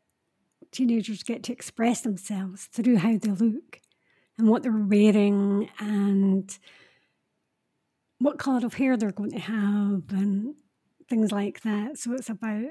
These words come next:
al-, allowing them to express themselves, I think, is a really important part of it.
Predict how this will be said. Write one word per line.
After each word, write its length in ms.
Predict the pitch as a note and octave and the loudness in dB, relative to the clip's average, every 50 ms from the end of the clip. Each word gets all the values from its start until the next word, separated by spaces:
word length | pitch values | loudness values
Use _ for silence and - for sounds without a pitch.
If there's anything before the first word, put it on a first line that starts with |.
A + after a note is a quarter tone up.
| - _ - F#4 | -12 _ -18 -14
al-, 220 | D4+ C4 B3+ - - | -12 -10 -10 -8 -6
allowing 420 | A#3 A3+ A3 A3 G#3+ A#3 A#3 A3 | -4 -2 2 4 4 6 6 4
them 200 | G#3 G3 F#3+ F#3+ F#3 | 4 2 0 0 -2
to 140 | - A3 B3+ | -4 -8 -10
express 1000 | B3+ - - - _ - G#3+ G3+ G3+ G3+ F#3+ F3+ F#3 - - - - - - _ _ _ _ _ _ _ _ _ _ _ _ _ _ _ _ _ _ _ _ _ _ _ _ _ - | -10 -12 -14 -12 _ -4 -2 0 0 0 -2 -4 -6 -10 -12 -12 -12 -12 -14 _ _ _ _ _ _ _ _ _ _ _ _ _ _ _ _ _ _ _ _ _ _ _ _ _ -8
themselves, 800 | A3+ G#3+ G#3+ G#3 - - A#3 A3 G#3 G#3 G#3 G#3 F#3+ - - - C4 - | -6 -4 -4 -4 -4 -6 -8 -8 -8 -8 -10 -12 -14 -16 -18 -18 -16 -16
I 40 | A#3 | -14
think, 300 | - - A3 A3+ C4+ - | -12 -12 -10 -10 -12 -14
is 100 | - - | -14 -12
a 60 | A#3 | -10
really 280 | G#3+ A3 A3 G#3+ G#3+ G3 - | -10 -8 -8 -10 -12 -14 -14
important 500 | - G3+ G3+ - - C4+ D4 A#3+ A3 G3+ _ _ _ _ _ _ _ _ _ _ - | -14 -14 -12 -10 -10 -10 -10 -10 -12 -14 _ _ _ _ _ _ _ _ _ _ -20
part 260 | - A#3+ A#3+ B3+ - | -16 -14 -14 -14 -14
of 80 | G#3+ F3+ - | -16 -18 -18
it. 120 | A3 C4 | -18 -18